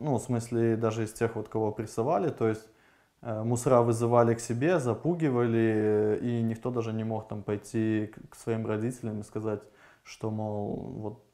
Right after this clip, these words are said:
со мной такой как бы беспредел происходит, там, "Мам, пап, помоги". Вот, потому что "Мам, пап" сказали бы: "Да ты сам хулиган, почему, или хулиганка, почему тобой милиция там интересуется?" То есть тогда был такой довольно большой уровень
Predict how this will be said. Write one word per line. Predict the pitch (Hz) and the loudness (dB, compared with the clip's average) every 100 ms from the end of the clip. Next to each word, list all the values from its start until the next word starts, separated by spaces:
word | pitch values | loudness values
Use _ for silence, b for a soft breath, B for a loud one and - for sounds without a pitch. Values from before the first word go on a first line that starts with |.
| _ _ - - | _ _ -20 -10
со | 117 | -4
мной | 117 113 | -4 -4
такой | 113 107 | -2 -4
как | 107 110 | -4 -6
бы | 110 | -6
беспредел | 113 - 117 120 160 | -8 -6 -4 -2 -2
происходит, | 160 113 110 110 107 - | -2 -4 -2 -4 -4 -4
там, | 104 | -8
"Мам, | 110 110 107 | -6 -6 -4
пап, | 110 107 | -4 -4
помоги". | - 110 110 127 175 B B B B | -6 -6 -6 -6 -6 B B B B
Вот, | 113 104 107 | -6 -6 -6
потому | 107 117 | -6 -4
что | 113 113 110 | -4 -4 -2
"Мам, | 110 113 107 | 0 -2 -2
пап" | 120 143 - | -2 -2 -6
сказали | - 107 110 107 | -14 -10 -6 -4
бы: | 107 107 104 104 110 B B _ - | -4 -2 -2 -2 -6 B B _ -16
"Да | |
ты | 117 113 | -10 -8
сам | - 120 | -4 -4
хулиган, | 117 110 113 120 131 | -4 -6 -4 -4 -6
почему, | 107 - 113 110 110 107 110 | -8 -10 -8 -6 -6 -6 -6
или | 110 | -4
хулиганка, | 110 - 110 113 113 127 - | -6 -4 -4 -4 -6 -6 -8
почему | 107 117 117 | -10 -6 -6
тобой | 117 107 107 107 | -6 -6 -4 -4
милиция | 107 107 107 104 101 | -4 -4 -4 -6 -10
там | - 175 113 | -10 -10 -12
интересуется?" | - 104 - 101 98 - | -12 -12 -10 -10 -10 -8
То | 104 | -6
есть | 101 - B B B B | -6 -10 B B B B
тогда | 110 113 113 | -6 2 2
был | 113 113 | 2 0
такой | 110 104 110 110 107 | -4 -4 -2 0 -2
довольно | 107 104 110 110 104 | -2 -2 -2 -2 -4
большой | 104 104 - 110 | -4 -6 -4 -6
уровень | 110 113 110 104 104 | -4 -6 -6 -6 -8